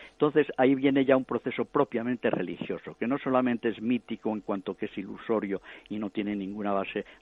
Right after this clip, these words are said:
real, aunque haya datos, en definitiva, perceptivos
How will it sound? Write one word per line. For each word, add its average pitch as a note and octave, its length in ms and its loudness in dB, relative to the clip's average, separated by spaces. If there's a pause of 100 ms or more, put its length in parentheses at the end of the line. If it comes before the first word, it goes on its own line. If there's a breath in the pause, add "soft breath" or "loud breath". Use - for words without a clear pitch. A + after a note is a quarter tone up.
real, G#2+ 480 6 (300 soft breath)
aunque G2+ 280 -6
haya A2 180 4
datos, G#2 380 2
en G2 120 -4
definitiva, G2 580 -4
perceptivos G2+ 840 -2